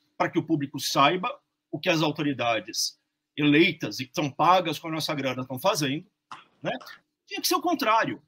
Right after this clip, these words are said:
Tinha que ser o contrário. O princípio é a transparência e você cria alguns, quanto menos melhor,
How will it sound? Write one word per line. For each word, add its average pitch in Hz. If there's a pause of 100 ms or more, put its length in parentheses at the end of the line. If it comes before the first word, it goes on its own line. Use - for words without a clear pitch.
(420)
Tinha 311
que -
ser 320
o 330
contrário. 285 (200)
O 185
princípio 226
é 147
a 131
transparência 156 (540)
e 214 (160)
você 160
cria 233
alguns, 185 (840)
quanto 131
menos 247
melhor, 156